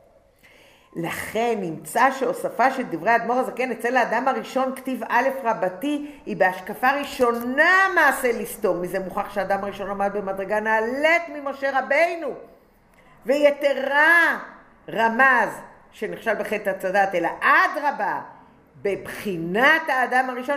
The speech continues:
כמו שהוא היה לפני החטא. האלף רבתי מדברת על האדם הראשון, כמו שהוא היה לפני החטא. משה רבינו עם האלף הקטנה, הוא לא יכול,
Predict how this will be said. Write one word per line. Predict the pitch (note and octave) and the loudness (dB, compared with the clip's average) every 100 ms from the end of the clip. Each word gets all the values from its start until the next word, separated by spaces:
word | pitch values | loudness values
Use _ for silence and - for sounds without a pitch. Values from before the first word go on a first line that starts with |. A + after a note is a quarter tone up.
| B3+ | -6
כמו | A3+ G#3 | -10 -10
שהוא | G3 | -8
היה | E3+ D#3+ | -6 -6
לפני | D#3+ - - - C#3+ D3+ D3+ E3+ A3 A#3+ F#3+ | -8 -10 -18 -18 -16 -16 -10 -2 0 0 0
החטא. | - - - - - | -6 -12 -14 -14 -10
האלף | G3 G3+ G3 - | -4 -4 -4 -8
רבתי | D#3 D3 G3 | -8 -8 -8
מדברת | F3+ D#3+ E3 D#3+ A3 D#4 E4 D#4 - - - _ | -10 -8 -8 -4 0 2 2 0 -4 -16 -20 _
על | G3+ F#3+ | -2 2
האדם | F3+ E3+ G#3+ B3 | 2 2 2 2
הראשון, | A#3 G3 - - - A#3+ C#4+ F4+ G4+ - - - _ - | 0 -4 -8 -8 2 6 6 4 0 -8 -18 -20 _ -18
כמו | E3+ F#3 | -10 -10
שהוא | - B2 | -8 -4
היה | D3 D3+ | -4 -4
לפני | C3+ - D3+ D3+ C#3+ | -8 -14 -16 -14 -12
החטא. | A#2 A#2+ - | -12 -14 -16
משה | B2 - - B3 D4 D4 B3 | -16 -14 0 2 2 2 0
רבינו | A3 A#3 A3+ A3+ | 0 -2 -2 -2
עם | A3 | -2
האלף | A#3 A3 A3+ A3 A3 | 0 2 2 2 -2
הקטנה, | G#3+ - G3+ G3+ A3 G#3+ A3 G#3+ - - _ - | -6 -2 0 2 2 4 4 0 -12 -20 _ -2
הוא | C4+ C4 | 2 2
לא | B3+ C4+ C#4+ D4 C#4+ | 4 4 6 4 4
יכול, | C4+ - D4+ | 0 -2 -2